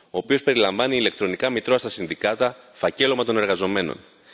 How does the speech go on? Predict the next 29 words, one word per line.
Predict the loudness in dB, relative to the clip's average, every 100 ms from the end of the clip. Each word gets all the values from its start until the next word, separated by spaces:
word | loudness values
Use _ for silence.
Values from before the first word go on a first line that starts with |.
| -20 -20 _
Καταστρατηγεί | 0 0 2 0 2 0 0
τα |
καταστατικά | 2 0 0 -2 -2 0 0
τους, | 0 0 -4 -16 _ _
εισάγει | -4 0 0 0
την | -2
ηλεκτρονική | -2 0 0 0 -2
ψηφοφορία | 0 2 4 4 4
για | 2 0
την | -2
απεργία, | 0 -2 0 0 0 -8 -20 -20 -20
χτυπώντας | -6 -6 0 2 2 0 -2 -14 -10
τις | -8
συλλογικές | -2 2 2 2 0
ζωντανές | 2 2 2
διαδικασίες, | 2 0 0 -4 -2 -2 -2 -6 -14 -20 -20 _
φέρνοντας | 0 2 0 -2
την | -2
κατάργηση | 0 2 0 -2 -2
του |
απεργιακού | -2 2 0 0
δικαιώματος, | -4 -2 0 0 0 -2 -8 -10 -20 -20 _
συνεχίζοντας | -4 0 0 0 0 2 2 0 -2 -4
την | 0
αντιλαϊκή | 0 2 0 0 0
πολιτική | 0 0 -2 -6
της | -8 -2
προηγούμενης | 0 2 2 0 -2
κυβέρνησης | -4 -2 -2 -2 -4 -6